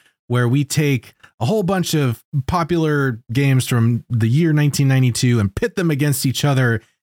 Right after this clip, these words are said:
in a very scientific, bracketed tournament to ultimately determine the one game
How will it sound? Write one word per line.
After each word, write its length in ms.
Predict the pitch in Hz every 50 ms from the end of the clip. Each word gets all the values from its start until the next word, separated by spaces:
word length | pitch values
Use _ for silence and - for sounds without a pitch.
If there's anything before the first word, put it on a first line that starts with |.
| _ -
in 100 | 123 123
a 40 |
very 240 | 117 165 190 180 156
scientific, 800 | - - - 160 156 147 139 - - 160 143 - 139 127 - - _ _ _ _ _ -
bracketed 500 | 143 156 160 147 - 143 135 127 120 -
tournament 520 | - - 175 160 151 139 135 123 110 - _ _ _ _ _ - -
to 140 | 139 -
ultimately 520 | 160 165 165 - 156 147 147 143 131 131 123
determine 720 | 117 113 - - - 160 151 139 131 120 113 104 101 104 _ _ _ _ _ - -
the 120 | 120 143
one 420 | 131 113 104 139 156 151 147 143
game 520 | 123 131 131 131 120 113 107 98 95 90